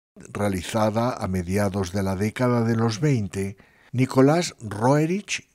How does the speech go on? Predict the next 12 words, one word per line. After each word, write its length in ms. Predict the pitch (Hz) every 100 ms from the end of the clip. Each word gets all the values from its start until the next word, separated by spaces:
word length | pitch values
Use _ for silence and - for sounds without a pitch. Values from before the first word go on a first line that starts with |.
| _
tuvo 320 | - 131 156
ocasión 640 | - 127 - 113 156 180 160
de 120 | 131
ver 320 | 160 180 175
y 140 | 139 120
copiar 580 | 107 98 123 127 120 95
versos 640 | 87 131 143 135 165 165
de 80 | 139
antiguos 640 | 98 85 107 101 101 90
manuscritos 960 | 95 101 101 - 147 139 - 110 110 - - _ _ _ -
que 140 | 139
eran 200 | 170